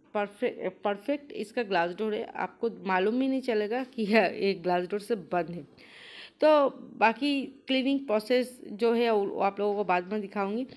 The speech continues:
फिलहाल आज मैं बेकिंग करूंगी, वही आपको दिखाऊंगी। एक रेसिपी भी शेयर कर रही हूँ आपके साथ और कुछ टिप्स भी है। तो चलिए, एगारो का ये जब मैंने लिया था ओटीजी, इसके साथ कुछ मिला था, वो मैं एक्सेसरी दिखा देती हूँ। नीचे वाला एक ट्रे मिला था मुझे, जब भी आप कुकिंग करेंगे कुछ गिरेंगे तो उस ट्रे में गिरेंगे।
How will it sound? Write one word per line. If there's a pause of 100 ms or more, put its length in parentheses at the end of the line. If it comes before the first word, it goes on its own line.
(260)
फिलहाल
आज
मैं
बेकिंग
करूंगी,
वही
आपको
दिखाऊंगी।
एक
रेसिपी
भी
शेयर
कर
रही
हूँ
आपके
साथ (540)
और
कुछ (960)
टिप्स
भी
है। (300)
तो
चलिए,
एगारो
का
ये
जब
मैंने
लिया
था
ओटीजी,
इसके
साथ
कुछ
मिला
था,
वो
मैं
एक्सेसरी
दिखा
देती
हूँ।
नीचे
वाला
एक
ट्रे
मिला
था
मुझे,
जब
भी
आप
कुकिंग
करेंगे
कुछ
गिरेंगे
तो
उस
ट्रे
में
गिरेंगे।